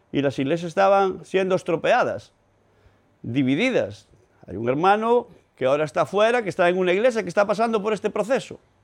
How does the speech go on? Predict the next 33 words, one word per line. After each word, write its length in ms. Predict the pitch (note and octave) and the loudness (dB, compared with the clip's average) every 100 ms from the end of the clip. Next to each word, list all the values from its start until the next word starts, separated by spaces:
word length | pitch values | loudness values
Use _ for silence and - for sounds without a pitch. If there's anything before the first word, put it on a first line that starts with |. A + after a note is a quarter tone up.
| _ _ _ _ | _ _ _ _
con 200 | D3+ D3 | -4 -2
un 140 | G#3 G3 | 0 2
dolor 240 | G3+ G#3 | 2 2
enorme 380 | F#3 G3 F3+ D#3 | 2 0 0 -4
para 140 | D3+ | -6
su 100 | D#3 | -6
corazón 500 | C#3+ C#3 C3+ G3+ A3+ | -2 -2 0 -2 0
y 40 | G3+ | -2
el 100 | D#3+ | -4
de 60 | |
su 120 | - | -6
familia, 540 | C3+ D3+ G#3 D#3 A#2 - _ _ | -8 -6 -4 -4 -6 -8 _ _
y 120 | - | -4
para 200 | - C#3+ | 0 0
el 60 | C#3+ | 0
resto 260 | G#3 - F3+ | -2 -2 -2
de 80 | |
la 100 | D#3 | 0
comunidad. 540 | C#3+ C#3 C#3 F#3 E3+ - _ _ _ _ _ _ _ _ _ _ _ _ _ _ _ _ _ _ _ _ _ _ _ - | -2 -4 -4 -2 -2 -6 _ _ _ _ _ _ _ _ _ _ _ _ _ _ _ _ _ _ _ _ _ _ _ 0
Y 80 | G3 | 2
es 80 | B3 | 4
que 60 | |
a 40 | C4+ | 6
lo 100 | C4+ | 6
largo 220 | C#4+ C#4 | 6 6
de 80 | C4 | 6
la 60 | |
historia, 560 | A#3 D#4+ B3 G3 G#3 G#3 _ _ _ - | 4 4 4 2 -2 -6 _ _ _ -2
muchas 340 | G#3+ A#3+ C4+ | 0 4 6
veces 320 | C4 A#3 G#3+ | 6 4 2
que 160 | - G3+ | 0 2
hubo 260 | A3+ B3 G#3 | 4 4 4
confrontación, 1000 | G#3+ F3+ G3 F#3+ F3 D#3+ B3+ C4 A#3 | 2 0 0 0 0 2 4 2 0